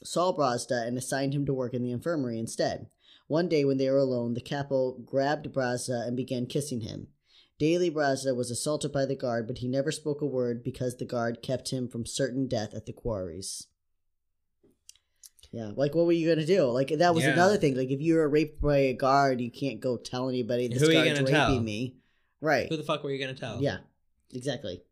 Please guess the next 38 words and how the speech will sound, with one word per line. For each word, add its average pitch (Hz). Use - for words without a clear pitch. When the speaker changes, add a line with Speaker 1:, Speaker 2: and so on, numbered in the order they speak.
Speaker 2:
But 135
perhaps 156
the 208
most 170
disturbing 127
part 120
of 117
the 123
camps 110
were 113
the 107
experiments. 104
And 110
they, 151
this, 156
again, 127
is 117
gonna 139
be 156
a 151
trigger 117
warning. 104
Speaker 1:
Yeah. 117
Speaker 2:
The 110
Nazis 175
are 135
notorious 131
for -
the 101
evil 180
and 139
horrific 127
experiments 117
they 113
performed 110
on 117
the 120
Jews, 101